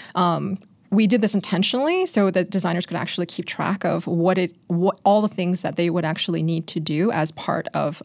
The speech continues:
this project. So, you know, what do you fundamentally need for any body of research? You need people.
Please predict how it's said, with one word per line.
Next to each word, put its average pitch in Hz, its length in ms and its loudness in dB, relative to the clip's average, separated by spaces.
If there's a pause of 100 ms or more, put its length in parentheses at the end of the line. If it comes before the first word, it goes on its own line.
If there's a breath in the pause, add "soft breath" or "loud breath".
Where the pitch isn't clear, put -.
this 170 200 -2
project. - 560 -4 (440 loud breath)
So, 180 560 2
you 190 100 0
know, 156 140 0
what 165 180 0
do 175 100 -2
you 170 60 2
fundamentally 165 500 0
need 160 240 0
for 160 160 -2
any 165 160 2
body 160 240 -2
of 160 80 -4
research? - 500 -2
You 165 100 -2
need 156 160 -2
people. 208 420 0